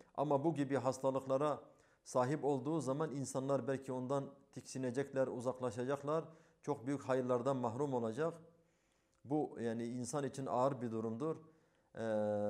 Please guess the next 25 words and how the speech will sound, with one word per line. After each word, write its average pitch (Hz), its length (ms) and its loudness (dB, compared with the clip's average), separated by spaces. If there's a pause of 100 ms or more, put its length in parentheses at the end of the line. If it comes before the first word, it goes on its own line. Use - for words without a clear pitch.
(380)
o 156 180 0
yüzden 139 280 -2
Resulullah 131 360 0
sallallahu 120 220 -2
aleyhi 147 160 -6
ve 135 40 -2
sellem 113 80 -4
bunlardan 117 360 0
Allah'a 123 340 2
sığınmış. 139 520 -2 (360)
Ve 127 80 0
son 170 240 0
olarak 151 440 2
da 131 200 2
ve 123 60 2
su'il 143 400 0
eskami, 165 840 0 (300)
kötü 131 240 0
hastalıklardan 131 1000 2
da 139 80 4
sana 139 300 2
sığınırım. 110 480 2 (360)
Yani 131 240 2
insanları 143 720 2
tiksindirici, 123 880 -2